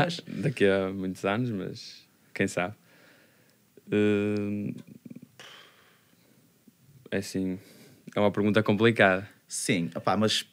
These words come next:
Speaker 1: fala com o coração.
Speaker 2: Mas
Speaker 1: Alguma coisa no clube que tu achavas que, que, que se estivesses lá fazias?
Speaker 2: Eu acho que sensibilizar mais, se calhar, os, os jovens a, a ser do,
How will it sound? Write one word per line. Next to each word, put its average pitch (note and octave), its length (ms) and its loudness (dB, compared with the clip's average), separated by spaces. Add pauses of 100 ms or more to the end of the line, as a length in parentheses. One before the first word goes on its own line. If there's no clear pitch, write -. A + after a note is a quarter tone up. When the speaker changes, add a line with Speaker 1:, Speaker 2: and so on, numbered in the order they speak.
Speaker 1:
fala D3+ 320 4
com - 100 -4
o G#2+ 80 2
coração. G#2 380 4
Speaker 2:
Mas - 160 -2
Speaker 1:
Alguma A#2+ 320 2
coisa C#3 260 2
no C3 140 4
clube B2+ 340 -2
que - 80 -20
tu A#2 140 -4
achavas A#2+ 580 0
que, G2+ 400 -6
que, F#2 260 -6 (560)
que - 80 -14
se - 60 -6
estivesses C#3 460 2
lá D3 120 2
fazias? E2+ 600 -8 (1120)
Speaker 2:
Eu C3+ 160 -2
acho C3 240 -2
que B2 440 4
sensibilizar A#2+ 680 2
mais, A#2 840 0
se - 80 -20
calhar, A2+ 320 4
os, A2 340 -2
os A2+ 160 0
jovens A2+ 500 4
a, A2 540 0
a A2 60 -2
ser A#2 240 2
do, G#2+ 480 0